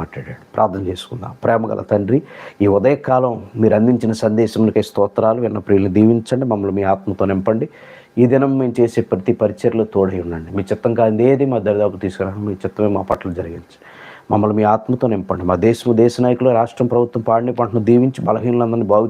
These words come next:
చేసి, వ్యాధిగ్రస్తులను స్వస్థపరచండి. మేము మా జీవితంలో మరుస్తాను మీకు ఇవ్వడానికి వాక్యం, ప్రార్థన, పరిశుద్ధ ప్రేమ కలిగి జీవించే భాగ్యము దయచేయండి. ఈ ఉదయకాల సందేశం ఇచ్చినందుకు వందనాలు చెల్లిస్తూ, ఈ ప్రార్థన అంగీకరించి ప్రతిఫలం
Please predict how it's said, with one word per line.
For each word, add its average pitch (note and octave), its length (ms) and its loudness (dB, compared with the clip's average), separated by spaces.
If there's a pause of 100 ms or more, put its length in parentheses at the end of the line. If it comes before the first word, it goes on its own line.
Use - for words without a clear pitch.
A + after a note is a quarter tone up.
చేసి, C3 200 -2 (500)
వ్యాధిగ్రస్తులను C3+ 540 0
స్వస్థపరచండి. C3 680 -2 (140)
మేము G2+ 160 2
మా G#2 120 2
జీవితంలో A2+ 360 2
మరుస్తాను A#2+ 400 -2
మీకు A2 140 -4
ఇవ్వడానికి A2+ 420 2
వాక్యం, A2 360 0
ప్రార్థన, G#2+ 280 0 (120)
పరిశుద్ధ - 360 -4 (120)
ప్రేమ A2+ 260 2 (100)
కలిగి G#2+ 260 -4
జీవించే G#2+ 360 0 (120)
భాగ్యము C3 440 0
దయచేయండి. - 280 -12 (720)
ఈ - 40 -6 (100)
ఉదయకాల A2+ 360 2 (120)
సందేశం A2+ 420 0
ఇచ్చినందుకు A2+ 340 2
వందనాలు A#2+ 340 0
చెల్లిస్తూ, F2+ 340 -4 (420)
ఈ - 80 -10
ప్రార్థన G2+ 320 2
అంగీకరించి G#2+ 440 0
ప్రతిఫలం B2+ 380 0